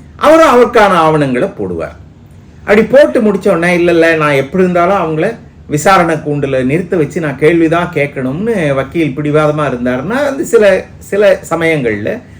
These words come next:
சூழல்களை வச்சு அந்த விசாரணை கூண்டுல ஏத்தி கேள்வி பதில் கேட்கறதும் உண்டு. அப்ப கிட்டத்தட்ட இப்ப வழக்கு முடியிற நிலைமைக்கு வந்துருச்சு. ஏன்னா, என் வழக்குக்கு, வழக்குக்கான,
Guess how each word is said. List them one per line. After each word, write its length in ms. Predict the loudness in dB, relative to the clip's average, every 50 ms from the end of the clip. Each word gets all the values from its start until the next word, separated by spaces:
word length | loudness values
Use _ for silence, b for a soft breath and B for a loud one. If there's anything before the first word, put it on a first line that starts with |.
| B B
சூழல்களை 640 | B -2 0 2 4 4 4 4 4 4 2 2 2
வச்சு 380 | 0 -4 -6 -6 -8 -8 -8 -8 -14 -18 -20 -20 -20 -10
அந்த 240 | -4 -2 2 2 2
விசாரணை 440 | 2 2 2 2 2 2 2 0 -2
கூண்டுல 300 | -2 -2 -4 -2 0 0
ஏத்தி 420 | 0 0 0 -2 -2 -4 -8 -8 -2
கேள்வி 260 | 2 2 2 4 2
பதில் 300 | 0 -2 -4 -6 -8 -8 -6
கேட்கறதும் 580 | -6 -6 -6 -6 -8 -8 -8 -6 -6 -6 -6
உண்டு. 280 | -8 -8 -8 -8 -10 -10 -12 -18 -20 -20 -20 B B B B B B B B B B -20 -20 -10
அப்ப 280 | -6 -4 0 2 0 0
கிட்டத்தட்ட 500 | 0 0 0 0 0 0 0 0 0 0
இப்ப 180 | 0 0 0 2
வழக்கு 440 | 4 4 4 4 2 2 0 -4
முடியிற 480 | -2 -2 0 0 2 2 4 4 2 2
நிலைமைக்கு 480 | 0 0 0 0 -2 -2 -4 -2 -2 -2
வந்துருச்சு. 340 | -2 -2 -2 -4 -8 -8
ஏன்னா, 360 | -6 -4 -4 -2 -2 -2 0 0
என் 140 | 0 0
வழக்குக்கு, 680 | 2 2 0 0 -2 -6 -10 -10 -6 -4 -2 -2 -2 0
வழக்குக்கான, 960 | 0 0 -2 -2 -4 -6 -8 -6 -2 -2 -2 0 0 -2 -4 -4 -6 -6